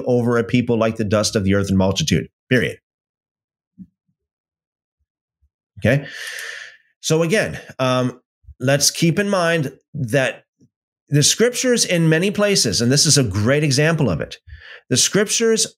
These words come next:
are loosely written. They're not written like how, uh, again, like how you would expect them to be written, and how a lot of Christians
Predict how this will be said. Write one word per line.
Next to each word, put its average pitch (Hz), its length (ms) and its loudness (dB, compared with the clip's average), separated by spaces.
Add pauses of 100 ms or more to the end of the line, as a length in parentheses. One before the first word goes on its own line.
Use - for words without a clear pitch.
are 127 220 0
loosely 120 1160 2 (920)
written. 98 500 0 (1200)
They're 123 100 0
not 175 200 0
written 170 400 0
like 147 200 0
how, 131 540 0 (440)
uh, 107 400 2
again, 117 380 2
like 107 200 0
how 117 520 -2
you 120 180 2
would 101 280 -2 (800)
expect 190 460 0
them 147 160 2
to 131 80 0
be 104 100 2
written, 95 480 0 (140)
and 117 260 2 (260)
how 120 520 0
a 113 80 -2
lot 127 240 0
of 120 100 -6
Christians 123 800 2